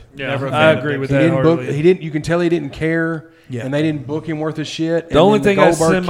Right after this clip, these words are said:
Speaker 3: kicked his head off,
Speaker 1: Yeah,
Speaker 3: like
Speaker 1: and then I like the whole metal plate thing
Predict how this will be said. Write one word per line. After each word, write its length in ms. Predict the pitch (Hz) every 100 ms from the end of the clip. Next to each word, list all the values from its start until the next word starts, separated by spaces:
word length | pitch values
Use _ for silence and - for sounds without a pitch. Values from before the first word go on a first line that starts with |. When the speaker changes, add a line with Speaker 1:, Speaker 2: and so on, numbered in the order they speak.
| 160
Speaker 3:
kicked 100 | 160
his 140 | 139
head 220 | 147 156
off, 380 | 151 151 156 151
Speaker 1:
Yeah, 280 | 139 131 131
Speaker 3:
like 160 | 135 120
Speaker 1:
and 200 | 143 143
then 360 | 147 139 139
I 120 | 147 175
like 240 | 190 190
the 100 | 185
whole 260 | 175 185 165
metal 240 | 170 151
plate 400 | - 165 156 -
thing 240 | 156 135